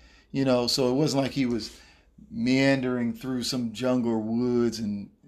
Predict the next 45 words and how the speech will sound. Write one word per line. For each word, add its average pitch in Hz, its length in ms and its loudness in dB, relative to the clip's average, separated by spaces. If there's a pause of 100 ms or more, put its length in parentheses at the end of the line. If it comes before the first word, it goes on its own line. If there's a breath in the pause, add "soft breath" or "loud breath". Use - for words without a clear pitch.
(180)
but 127 140 -8
he 123 100 -2
didn't 113 200 0
need 123 280 4
to. 113 180 -6 (500 soft breath)
No, 165 140 0
he 170 120 4
was 165 120 -4
just 147 140 -4
kinda 165 200 -2
checking 143 280 -2
out 143 140 -4
something. - 240 -14 (360 soft breath)
And 123 140 -2
then 135 120 2
the 117 80 0
father 135 440 2
and 127 120 0
the, 107 260 -6
and, 113 240 -8
and, 110 220 -8
you 117 60 -2
know, 120 180 -6
his 120 280 0
injury 127 540 0
situation, 120 1000 -4
he's 120 240 -4
not 127 220 -2
trying 131 200 -2
to 123 60 -4
be 117 220 -2
too 127 300 -4
heroic. 117 500 0
He's 117 160 -8
allowing 120 420 -2
his 113 180 -2
daughter 113 400 -2
to 110 80 -6
do 117 280 -4
what 113 100 -2
she - 140 -2
needs 120 260 -2
to - 80 -14
do, 120 400 -2
and 104 220 -6